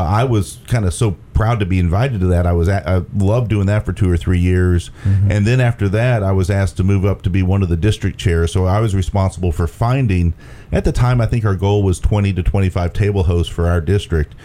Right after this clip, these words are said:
Speaker 1: I did that for six or seven years. Uh, and we did manage to grow it pretty well, put a few systems in place. We're working on things to make it better.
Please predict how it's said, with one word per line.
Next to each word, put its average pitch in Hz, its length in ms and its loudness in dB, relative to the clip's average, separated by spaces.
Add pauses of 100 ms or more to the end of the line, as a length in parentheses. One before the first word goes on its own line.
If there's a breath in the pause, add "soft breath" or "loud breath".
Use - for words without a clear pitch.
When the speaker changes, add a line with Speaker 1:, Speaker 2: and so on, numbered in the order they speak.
(340 loud breath)
Speaker 1:
I 147 100 0
did 147 200 0
that 127 220 0
for 98 300 0
six - 260 -4
or 110 60 -2
seven 110 320 0
years. 113 460 0 (420 loud breath)
Uh, 98 320 0
and 95 340 0
we 107 200 2 (220)
did 113 220 0
manage 110 320 0
to 104 120 -2
grow 101 220 0
it 107 120 -4
pretty 110 200 2
well, 107 380 2
put - 240 -2
a 98 60 0
few 117 240 0
systems 110 480 0
in 104 100 2
place. 104 400 0
We're 98 60 2
working 101 400 0
on 95 320 2 (360 loud breath)
things 110 260 0
to 113 60 0
make 104 200 0
it 87 100 -6
better. 98 500 0